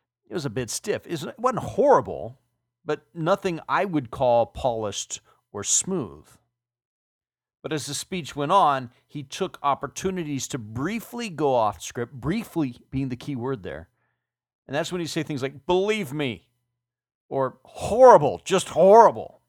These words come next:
See, those Trumpisms would still trickle out between the scripted lines. And as he did that, his reading of the words improved as well.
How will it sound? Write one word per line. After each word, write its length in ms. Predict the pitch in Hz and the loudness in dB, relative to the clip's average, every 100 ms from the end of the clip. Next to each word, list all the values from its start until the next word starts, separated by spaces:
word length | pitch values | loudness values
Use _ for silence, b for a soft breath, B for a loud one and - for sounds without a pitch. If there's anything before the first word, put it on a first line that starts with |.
| _ _ _ _ | _ _ _ _
See, 120 | 160 | -6
those 200 | 151 139 | -4 -6
Trumpisms 880 | - 240 208 143 117 92 95 120 - _ _ _ _ _ _ - | -4 -4 -2 -4 -4 -8 -12 -14 -16 _ _ _ _ _ _ -12
would 180 | 147 | -10
still 440 | 135 - 165 143 - | -10 -6 -4 -4 -6
trickle 800 | - - 254 247 104 64 127 143 _ _ _ _ - | -18 -10 -10 -8 -10 -10 -14 -20 _ _ _ _ -6
out 360 | 127 98 - | -2 -2 -4
between 640 | - - - 143 135 127 120 | -18 -18 -14 -10 -10 -12 -14
the 80 | 131 | -14
scripted 560 | - - 143 - 95 | -14 -12 -12 -10 -12
lines. 560 | 69 55 50 _ _ - _ _ _ _ _ _ _ _ _ _ _ _ _ | -12 -14 -16 _ _ -20 _ _ _ _ _ _ _ _ _ _ _ _ _
And 140 | 120 120 | -8 -6
as 140 | 117 | -6
he 100 | 117 | -8
did 380 | 95 147 226 143 | -4 -2 -2 -4
that, 400 | 101 76 98 - | -6 -6 -10 -12
his 240 | 135 120 | -10 -10
reading 540 | 120 165 214 180 120 95 | -6 -4 -4 -4 -6 -8
of 140 | 113 95 | -12 -10
the 80 | |
words 440 | 98 95 90 90 - | -10 -10 -10 -12 -14
improved 500 | 120 95 113 101 - | -18 -16 -14 -14 -14
as 160 | 117 | -10
well. 300 | 131 160 80 | 0 0 0